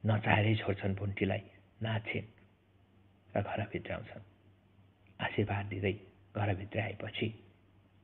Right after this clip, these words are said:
सुत्ने बेला हुन्छ र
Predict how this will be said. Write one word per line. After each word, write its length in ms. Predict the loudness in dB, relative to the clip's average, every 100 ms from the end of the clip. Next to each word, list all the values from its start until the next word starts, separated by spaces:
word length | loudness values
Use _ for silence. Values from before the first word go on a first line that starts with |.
| -20 _ -20 -20 _ -8 -4
सुत्ने 280 | 0 2
बेला 220 | 4 4 2
हुन्छ 300 | 0 -4 -6 -8 -20 _ _ _ -20 _ _ -20 -20 -8
र 100 | -8